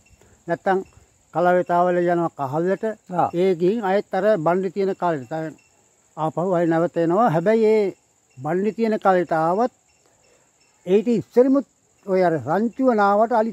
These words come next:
Speaker 1: තුන් හත දෙනෙක් ඉන්නවා නිතරම මෙහාට පුරුදු වෙච්ච.
Speaker 2: ආ, ආ, බණ්ඩි තුනක් නැතත් උන් එනවා මෙහෙ.
Speaker 1: උන් ඉන්නවා, උන් යන්නෙම නැහැ.
Speaker 2: ආ.
Speaker 1: උන් ඉන්නේ පදිංචි වෙලාම.
Speaker 2: ආ, ආ,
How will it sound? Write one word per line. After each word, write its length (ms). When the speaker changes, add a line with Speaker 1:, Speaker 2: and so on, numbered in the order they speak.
Speaker 1:
තුන් 220
හත 160
දෙනෙක් 340
ඉන්නවා 240
නිතරම 540
මෙහාට 280
පුරුදු 260
වෙච්ච. 140
Speaker 2:
ආ, 200
ආ, 120
බණ්ඩි 320
තුනක් 160
නැතත් 480
උන් 180
එනවා 200
මෙහෙ. 260
Speaker 1:
උන් 260
ඉන්නවා, 420
උන් 180
යන්නෙම 380
නැහැ. 300
Speaker 2:
ආ. 180
Speaker 1:
උන් 200
ඉන්නේ 240
පදිංචි 380
වෙලාම. 340
Speaker 2:
ආ, 260
ආ, 160